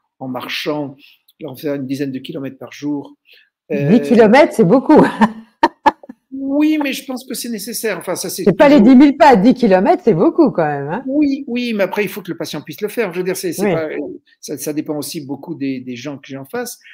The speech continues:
Speaker 1: Et après, j'essaie de relancer la mitochondrie par, euh, des médicaments, euh, dont je parlais plus avant. Et se pose évidemment la question de la dose,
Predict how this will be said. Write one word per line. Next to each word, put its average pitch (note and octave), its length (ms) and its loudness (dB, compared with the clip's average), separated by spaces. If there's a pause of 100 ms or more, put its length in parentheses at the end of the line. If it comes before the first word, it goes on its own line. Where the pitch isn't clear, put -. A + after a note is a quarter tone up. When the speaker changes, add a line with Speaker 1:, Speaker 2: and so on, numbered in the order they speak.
(220)
Speaker 1:
Et - 80 -2
après, A#3+ 300 -2
j'essaie G3 300 -8
de F#3 80 -4
relancer E3 400 -6
la D3 80 -8
mitochondrie C#3+ 880 -10
par, D3 320 -4
euh, B2+ 180 -10
des A#2+ 160 -18
médicaments, C#3 800 -16
euh, - 40 -20 (580)
dont D3 180 -8
je C3+ 100 -8
parlais C#3 300 -6
plus C3+ 220 -10
avant. G#2 260 -12 (1300)
Et E3+ 100 0
se - 120 -4
pose E3+ 340 -4
évidemment D3+ 380 -4
la B2+ 100 -6
question A2+ 260 -16
de - 60 -20
la C#3+ 80 -8
dose, A#3+ 440 -6